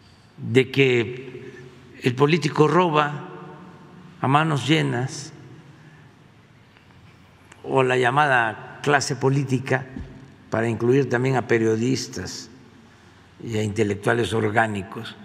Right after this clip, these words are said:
que tienen departamentos de lujos en el extranjero y mansiones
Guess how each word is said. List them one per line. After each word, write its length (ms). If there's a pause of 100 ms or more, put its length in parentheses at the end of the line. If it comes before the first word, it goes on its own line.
(400)
que 120
tienen 520 (340)
departamentos 720
de 100
lujos 480
en 80
el 100
extranjero 800 (280)
y 80
mansiones 1080